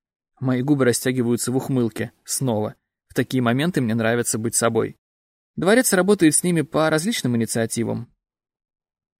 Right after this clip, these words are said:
Она теребит булочку на тарелке, кромсая её на мелкие кусочки. «Ты можешь спрашивать меня о чём угодно,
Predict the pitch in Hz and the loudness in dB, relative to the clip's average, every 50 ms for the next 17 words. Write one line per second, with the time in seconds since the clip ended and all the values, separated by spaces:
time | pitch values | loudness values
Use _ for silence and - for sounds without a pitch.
0 | _ _ - 139 131 127 147 175 - - 135 123 120 143 139 123 131 139 143 135 | _ _ -6 -4 -2 0 0 -2 -2 0 0 0 0 0 -2 -2 0 0 2 2
1 | 120 - - - 113 107 - 120 117 131 160 170 165 - - 117 - _ _ _ | 0 -2 -2 -4 -6 -4 -2 -2 -2 0 0 -2 -2 -2 -4 -6 -6 _ _ _
2 | - - 131 120 120 - - 135 131 131 127 117 123 123 117 123 120 113 113 - | -10 -6 -4 -4 -4 -2 -2 0 0 2 2 0 0 0 0 0 0 -2 -2 -2
3 | - 120 - 139 139 - - 113 101 - - - - 113 - _ _ _ _ _ | -4 -6 -4 -4 -4 -2 -2 -2 -2 -2 -6 -10 -12 -12 -14 _ _ _ _ _
4 | _ _ _ _ _ _ _ _ - - 208 202 196 175 175 - - - 170 170 | _ _ _ _ _ _ _ _ -2 0 2 2 2 2 0 -2 -2 0 0 0
5 | 175 - - 151 143 - 151 147 151 147 147 - - 151 147 165 175 165 147 120 | 0 0 0 -2 -2 -2 -2 -2 -2 -2 -2 -2 -2 -2 0 0 2 4 4 4
6 | 104 101 107 104 - | 4 2 -2 -6 -6